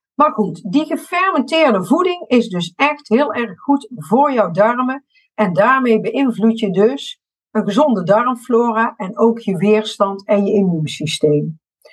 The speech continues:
Dus het belangrijkste advies wat ik in, ehm,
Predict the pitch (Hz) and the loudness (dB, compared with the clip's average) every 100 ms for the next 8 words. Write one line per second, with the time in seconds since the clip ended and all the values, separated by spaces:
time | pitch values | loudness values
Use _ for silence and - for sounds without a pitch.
0 | _ - _ - 214 302 - 453 _ _ | _ -20 _ 0 2 2 -2 -12 _ _
1 | 254 185 220 294 381 359 302 240 - - | 0 2 2 2 0 0 0 0 -4 -4
2 | 220 - - 320 247 - - 175 285 254 | -2 -2 -4 -2 -2 -4 -6 0 0 0
3 | - _ _ 233 226 190 - 196 185 170 | -6 _ _ -2 0 -2 -4 -2 0 -2
4 | 160 | -2